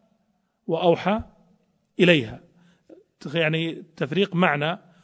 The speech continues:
وليس تفريق صيغة. نلاحظ الآن جعل أعلمها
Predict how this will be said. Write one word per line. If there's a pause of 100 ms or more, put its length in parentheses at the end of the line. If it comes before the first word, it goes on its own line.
(160)
وليس
تفريق
صيغة. (880)
نلاحظ
الآن
جعل (680)
أعلمها